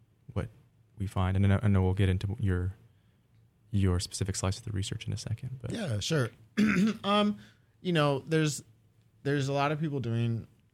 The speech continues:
Speaker 2: a lot of really great work right now. I think, uh, like Northwest casc, which is the Northwest Climate Adaptation Science Center,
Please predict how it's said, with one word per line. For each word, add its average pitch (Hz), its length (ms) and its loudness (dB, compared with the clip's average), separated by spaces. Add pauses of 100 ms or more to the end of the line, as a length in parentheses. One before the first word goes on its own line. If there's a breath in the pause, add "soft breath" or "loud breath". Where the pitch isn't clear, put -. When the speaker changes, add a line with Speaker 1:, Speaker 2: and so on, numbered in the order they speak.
Speaker 2:
a 101 40 -6
lot 117 180 0
of 117 100 0
really 104 240 0 (220)
great 107 240 -4
work 110 240 -4
right 139 160 0
now. 135 280 2 (180)
I 110 100 0
think, 120 380 -2
uh, 85 380 -6 (180)
like 90 120 -14
Northwest 101 440 -4
casc, 110 380 0
which 92 180 -10
is 82 80 -14
the - 240 -18 (180)
Northwest 92 340 -8 (160)
Climate 101 280 -2
Adaptation 95 480 -6
Science 107 340 0
Center, 104 380 2